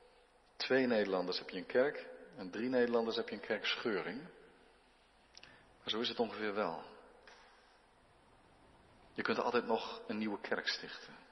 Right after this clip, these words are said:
Het moet ons tot schuld worden. We moeten de eenheid zoeken. Want katholieke kerk betekent, waar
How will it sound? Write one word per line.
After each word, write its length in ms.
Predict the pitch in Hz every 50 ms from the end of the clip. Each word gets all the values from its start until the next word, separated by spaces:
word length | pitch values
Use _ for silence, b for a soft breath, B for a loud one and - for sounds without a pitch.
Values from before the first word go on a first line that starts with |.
| - - - - - - - - - - - - - - - - - - - - - - - - - - - - - - - - - - - - - - - - - -
Het 160 | - 110 -
moet 160 | 120 120 117
ons 160 | 117 107 -
tot 160 | - - - -
schuld 500 | - - - - - 147 107 87 - -
worden. 260 | 85 82 82 - - - - - - - - - - - - - - - - - - - - - - - - - - - - - - - - - - - - - - - - - - -
We 80 | 110
moeten 220 | 104 98 95 - -
de 140 | - -
eenheid 420 | - 131 127 123 113 104 101 95 -
zoeken. 440 | - - - - - - 85 82 - - - - - - - - - - - - - - - - - - - - - - - - - - - - - - -
Want 220 | - 101 92 - -
katholieke 460 | - 170 170 - - 143 127 - -
kerk 320 | - - - 131 113 95
betekent, 760 | 92 92 - - 107 98 90 85 - 95 95 - - - - - - - - - - - - - - - - - - - - - - - - - - -
waar 260 | - 202 190 - -